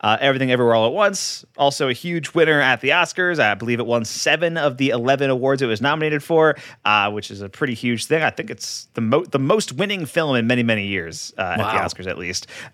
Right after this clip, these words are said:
Speaker 1: And so I figured, you know what? Since Mike didn't watch Far North, I will give him the mulligan, uh, because last time when we did Life Story, I was like, "Well, you know what? Let's just power through this. I'm gonna do the <laughs> episode."
Speaker 2: Yeah.
Speaker 1: So I, I think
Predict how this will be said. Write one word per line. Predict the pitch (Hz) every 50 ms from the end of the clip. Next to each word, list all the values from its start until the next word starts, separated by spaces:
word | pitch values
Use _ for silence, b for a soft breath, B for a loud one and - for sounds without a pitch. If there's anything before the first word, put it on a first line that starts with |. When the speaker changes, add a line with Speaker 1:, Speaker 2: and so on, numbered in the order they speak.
| B -
Speaker 1:
And | 131 135 139 147 147 147 139
so | - - 175 175
I | 175 170
figured, | - 240 262 226 233 220 180 196
you | 196
know | 214 208
what? | 208 214 208 -
Since | - - 226 214 214
Mike | 214 214 208 -
didn't | 208 202 208
watch | 190 190 190 - -
Far | - 180 175 165
North, | 143 123 127 127 120
I | 120 120 156 185
will | 190 190
give | 170 175 185 -
him | 180 170
the | 156 139
mulligan, | 139 170 185 175 147 117 - 110 104 107 117 - b b b b b -
uh, | 113 117
because | 117 117 127 135 120
last | 208 226 220 - -
time | 170 139 131 127
when | 127 127
we | 127
did | 127 123 120
Life | 127 131 -
Story, | - - 139 131 120 113
I | 110
was | 113 113 110
like, | 120 120 120
"Well, | 156 160
you | 151 143
know | 147 143 139
what? | 139 135 135
Let's | 131 127 -
just | - 104 -
power | - 123 107 104 101
through | - 104 101 92
this. | 98 98 92 101
I'm | 107 110 110
gonna | 107 101
do | 98 107
the | 95 110 113
<laughs> |
episode." | 131 123 - - - - _ _ - - 240
Speaker 2:
Yeah. | 208 185 170 160 151 147 151 - - - - 349 349 339 302 254 -
Speaker 1:
So | - - 226 220 220
I, | - 185 202 208 175 185 196
I |
think | 190 - 214 208 185